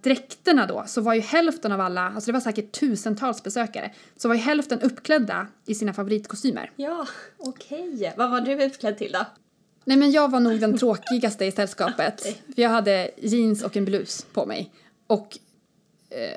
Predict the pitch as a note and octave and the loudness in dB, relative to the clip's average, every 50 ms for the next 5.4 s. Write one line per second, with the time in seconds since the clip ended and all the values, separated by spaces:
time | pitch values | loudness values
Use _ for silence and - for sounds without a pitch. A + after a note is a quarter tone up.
0 | - - - - - A#3+ A#3+ A#3+ B3+ C4 B3 C4 D4 C4+ A#3 A3 G#3 G#3+ G#3 G#3+ | -14 -12 -2 2 2 4 4 4 4 2 2 2 2 2 4 2 0 0 -4 -4
1 | G#3 - A3+ A3+ A#3 A3 A3 A3 A#3 A#3 A3+ G3+ F#3+ F#3+ F#3+ F#3 F3+ - G3 F3 | -2 -2 0 0 2 2 4 4 4 4 2 2 0 0 -2 -6 -6 -6 -6 -6
2 | F#3 - - G#3 G3 F#3+ F3+ - G3+ F#3+ - F#3+ G3 G3+ G3+ - - - A#3 G3 | -4 -2 -2 -2 -2 -2 -2 -4 -4 -2 0 0 0 0 -2 -2 -4 -2 0 0
3 | G2+ - A#3 A3+ A3 G3+ G#3+ G3+ G3 F#3+ F3+ - G3+ F#3+ F3+ F3 - F#3+ G#3+ G#3 | 2 2 2 2 2 2 2 2 0 0 -2 -4 -6 -6 -6 -4 0 2 2 2
4 | G#3 G3+ F#3+ F#3 F3 F3+ G3 F#3 F3+ F3 - F#3 F#3 G3+ G3+ F#3+ F#3 F3 - - | 2 2 0 -2 -4 -4 -4 -4 -6 -6 -6 -2 0 0 0 2 0 -4 -2 -2
5 | F3+ D#3+ - F3 F3 F3 E3+ | -4 -2 -2 -4 -4 -4 -4